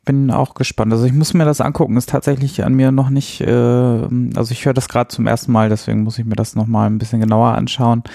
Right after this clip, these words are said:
Ähm, aber das klingt auf jeden Fall sehr interessant und spannendes Themenfeld, was er sich da ausgesucht hat.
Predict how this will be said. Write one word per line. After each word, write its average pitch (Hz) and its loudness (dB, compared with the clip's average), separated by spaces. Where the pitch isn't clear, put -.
Ähm, 110 2
aber 107 2
das 123 -2
klingt 151 0
auf - 0
jeden 143 0
Fall 139 2
sehr 123 2
interessant 107 0
und 104 2
spannendes 101 -2
Themenfeld, 104 0
was 101 -2
er 87 4
sich 90 -2
da - 0
ausgesucht 95 -2
hat. - -2